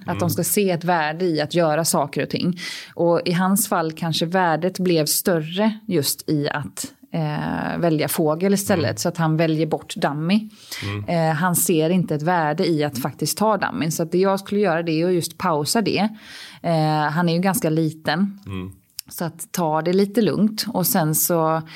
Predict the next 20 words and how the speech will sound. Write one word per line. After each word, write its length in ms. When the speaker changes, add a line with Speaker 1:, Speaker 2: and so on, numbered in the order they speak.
Speaker 1:
eh, 1040
som 140
när 100
jag 280
tränar 260
fågelhundar 640
så 160
brukar 320
jag 340
jobba 360
väldigt 340
mycket 280
på 60
den 80
här 140
spontana 800
belöningen. 560
Att 160
jag 60
Speaker 2:
Mm. 40